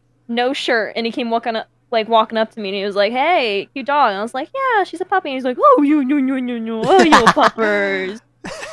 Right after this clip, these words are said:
Speaker 1: I have one just like her at home. Like, oh my God, it was, like, immediately,
Speaker 2: That's
Speaker 1: like,
Speaker 2: so cute.
Speaker 1: you know?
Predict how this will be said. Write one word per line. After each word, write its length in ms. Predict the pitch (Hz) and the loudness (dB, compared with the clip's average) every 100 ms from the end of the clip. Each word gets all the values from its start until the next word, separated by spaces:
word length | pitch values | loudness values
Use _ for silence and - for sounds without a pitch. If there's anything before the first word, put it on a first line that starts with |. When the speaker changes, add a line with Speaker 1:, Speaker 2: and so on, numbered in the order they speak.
| 494 | 0
Speaker 1:
I 80 | 269 | 4
have 180 | 262 247 | 4 4
one 200 | 254 254 285 | 0 2 2
just 160 | 262 302 | 2 0
like 180 | 240 233 | -2 0
her 80 | 233 | -2
at 160 | 196 | -2
home. 140 | 214 196 226 | -4 -4 -2
Like, 200 | 233 - | -2 -2
oh 160 | 277 262 | -2 0
my 120 | 233 | 0
God, 200 | 214 185 | 0 0
it 60 | 220 | -2
was, 140 | 240 | -2
like, 120 | 233 - | -2 -2
immediately, 400 | 233 233 220 202 | -4 -2 0 0
Speaker 2:
That's 80 | 202 | 2
Speaker 1:
like, 160 | 180 160 | 0 -2
Speaker 2:
so 220 | 143 123 | -6 -10
cute. 400 | - 127 110 107 _ _ _ | -14 -18 -16 -18 _ _ _
Speaker 1:
you 180 | 247 240 | -2 0
know? 300 | 220 220 247 | 2 0 -2